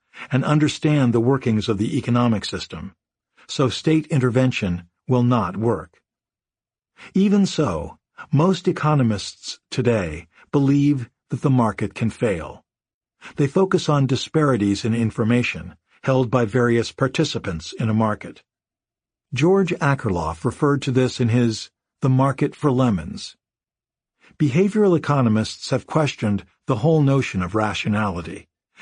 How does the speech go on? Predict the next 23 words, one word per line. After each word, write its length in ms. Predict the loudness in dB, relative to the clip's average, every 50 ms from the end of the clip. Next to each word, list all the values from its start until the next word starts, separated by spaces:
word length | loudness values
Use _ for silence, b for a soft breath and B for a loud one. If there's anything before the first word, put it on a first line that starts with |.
| B B B
and 140 | 0 0
see 280 | 0 0 0 2 2 2
the 160 | 2 2 2
non-rationality 1160 | 2 4 2 4 4 4 4 4 4 2 2 0 -2 -2 -2 -2 -2 -2 -4 -6 -6 -6 -4 -4
of 120 | -4 -2
humans 520 | 0 0 0 2 0 -2 -4 -6 -8 -10 _ _ _ _ _ -6
as 160 | -4 -2 -2
a 60 | 0
reason 380 | 0 2 2 2 2 2 0 0
for 160 | 0 0 0
markets 540 | 2 2 2 2 0 -2 -4 -6 -6 -8 -10
to 100 | -10 -10
fail. 560 | -4 -2 -2 0 -2 -2 -6 -10 -14 -16 _ _ _ _ _ _ _ _ _ _ _ _ _ _ _ _ _ _ _ _ _
The 180 | -2 0 2 2
issue 220 | 2 2 2 2
of 120 | 2 2 2
laissez-faire 720 | 2 2 2 2 2 0 -2 -2 0 0 0 2 2 0
economics 800 | -2 -4 -4 -2 0 0 0 0 0 -2 -4 -4 -6 -10 -14 -16 _ _ _ _ _ -2
divides 520 | -2 0 0 2 2 2 2 2 0 -2
economists 840 | -4 -4 -2 -2 -2 -2 -2 -2 -4 -6 -6 -10 -12 -12 -14 -14 -10 -6
along 500 | -2 -2 0 2 2 2 2 2 0 -2
political 520 | -2 0 0 2 2 2 0 -2 -4 -6
lines. 640 | -6 -6 -8 -8 -10 -10 -12 -16 -16 -16 -18 -20 -20